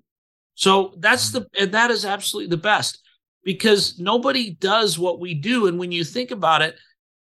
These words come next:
Speaker 1: really, the banking that we have, and you look at our fractional banking system and the mess that it is and the S V Bs that are failing and all that stuff,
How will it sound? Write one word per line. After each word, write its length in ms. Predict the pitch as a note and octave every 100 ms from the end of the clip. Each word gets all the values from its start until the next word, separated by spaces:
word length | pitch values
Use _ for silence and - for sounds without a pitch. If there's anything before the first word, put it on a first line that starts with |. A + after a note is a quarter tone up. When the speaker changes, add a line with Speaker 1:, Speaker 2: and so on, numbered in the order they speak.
| _
Speaker 1:
really, 680 | D#3+ B3 C4 G3 F#3+ F3+ -
the 60 | E3
banking 480 | D3+ G#3 A#3 G3+ F#3
that 120 | F3
we 140 | F3 D#3+
have, 480 | C#3+ A3 G3+ F3+
and 100 | E3
you 60 | E3+
look 160 | F#3 G#3
at 80 |
our 80 | F3
fractional 520 | - F#3+ G3 - F3
banking 400 | D#3 F3 F#3 E3
system 400 | C#3+ F3 E3+ E3+
and 80 | D#3
the 60 | C#3+
mess 300 | D#3 E3+ -
that 120 | D#3
it 120 | D3
is 260 | D#3 D#3 C#3
and 180 | C#3 C3
the 140 | -
S 160 | D#3 -
V 260 | D#3+ D3+
Bs 320 | C3+ D#3+ C#3+
that 140 | D3 C#3
are 60 |
failing 360 | C3 D3+ D3+ D3
and 80 | C#3
all 100 | D3+
that 100 | D3
stuff, 340 | - D#3+ C#3+